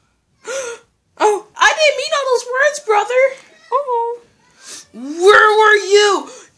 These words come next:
Speaker 1: Now, now, tell me, where were you?
Speaker 2: I'm leaving.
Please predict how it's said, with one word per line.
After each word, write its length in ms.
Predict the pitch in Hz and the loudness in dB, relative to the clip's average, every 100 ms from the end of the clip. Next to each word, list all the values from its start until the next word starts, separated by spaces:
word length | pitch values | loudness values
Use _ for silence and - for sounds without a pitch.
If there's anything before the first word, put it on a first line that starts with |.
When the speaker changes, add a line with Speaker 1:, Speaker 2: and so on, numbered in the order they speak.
| _ 403 | _ 0
Speaker 1:
Now, 540 | 427 415 381 294 - - | 2 4 2 0 -4 -6
now, 320 | 370 403 - | 0 0 2
tell 300 | - 427 415 | 4 4 4
me, 240 | 370 226 - | 0 -6 -2
where 220 | 381 415 403 | 2 2 4
were 140 | 392 | 2
you? 420 | 370 339 269 202 - _ - - | 2 0 -2 -6 -10 _ -20 -2
Speaker 2:
I'm 140 | 554 | 0
leaving. 320 | 571 508 494 | 4 4 2